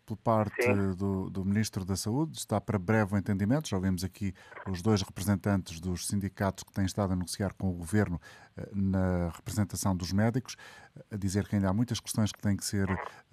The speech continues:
Speaker 1: limadas para que esse entendimento possa suceder e, eh, a expectativa é que haja, quer por parte do Governo, quer por parte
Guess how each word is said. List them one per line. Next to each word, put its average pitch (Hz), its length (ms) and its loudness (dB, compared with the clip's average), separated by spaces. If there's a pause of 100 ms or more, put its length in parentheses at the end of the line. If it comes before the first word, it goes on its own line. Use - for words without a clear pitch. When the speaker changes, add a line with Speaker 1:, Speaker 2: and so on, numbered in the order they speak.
(220)
Speaker 1:
limadas 120 720 4
para 98 260 0
que - 140 -4
esse 98 120 -2
entendimento 92 520 0
possa 95 300 -4
suceder 120 580 0 (340)
e, 170 320 0
eh, 104 140 0
a 101 40 -2
expectativa 123 680 0
é 123 80 4
que - 180 2
haja, 110 380 6 (500)
quer 117 180 4 (300)
por 104 120 0
parte 123 240 4
do 104 80 -2
Governo, 98 340 4
quer 147 240 2
por - 180 -4
parte 107 520 2